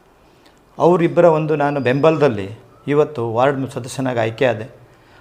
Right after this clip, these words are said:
ಆಯ್ಕೆ ಆದ ನಂತರ, ವಾರ್ಡ್ ಸದಸ್ಯನ ಆಯ್ಕೆ ಆದ ನಂತರ ಆಮೇಲೆ ಎಲ್ಲ ಮತದಾರರು,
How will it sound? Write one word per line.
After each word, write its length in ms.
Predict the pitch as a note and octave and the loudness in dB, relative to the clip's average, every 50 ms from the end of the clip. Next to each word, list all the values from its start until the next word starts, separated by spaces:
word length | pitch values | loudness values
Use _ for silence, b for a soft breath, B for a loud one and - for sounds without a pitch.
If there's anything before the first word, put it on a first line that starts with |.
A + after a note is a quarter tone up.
| b b | b b
ಆಯ್ಕೆ 300 | - C3 D3 C#3+ D3+ F3+ | 0 0 0 2 2 4
ಆದ 180 | E3 D#3 D3+ D3 C3 | 4 4 4 2 0
ನಂತರ, 380 | C#3 C#3+ D#3 F3 E3+ - D3 A#2 F#2+ - - | 0 0 0 0 0 2 2 2 2 0 0
ವಾರ್ಡ್ 200 | A#2 B2+ C#3 - | 0 0 0 0
ಸದಸ್ಯನ 560 | - C3+ C3 C3 D#3 D3 - D3+ C#3+ D3 C#3+ | -2 -4 -4 -2 -4 -4 -4 -4 -4 -2 -2
ಆಯ್ಕೆ 400 | B2 A2 A2+ B2 C#3 C3+ - D#3 | 0 0 0 0 -2 -2 0 2
ಆದ 100 | D3 C3+ | 2 2
ನಂತರ 320 | B2 C3+ C3+ C#3 C3 - G2+ G2 G#2 A2 - - | 2 0 -2 -4 -4 -4 -4 -6 -6 -8 -8 -4
ಆಮೇಲೆ 300 | - B2+ D3+ D3+ C#3+ C3+ | -4 -2 -2 0 -2 -2
ಎಲ್ಲ 220 | A#2+ C3 D3+ F3 | -2 0 2 2
ಮತದಾರರು, 680 | F3 D3+ C3+ - - C#3 C3+ D#3+ D3+ B2+ G#2 G#2 - - | 2 2 0 -2 -2 0 2 4 4 2 0 -4 -8 -14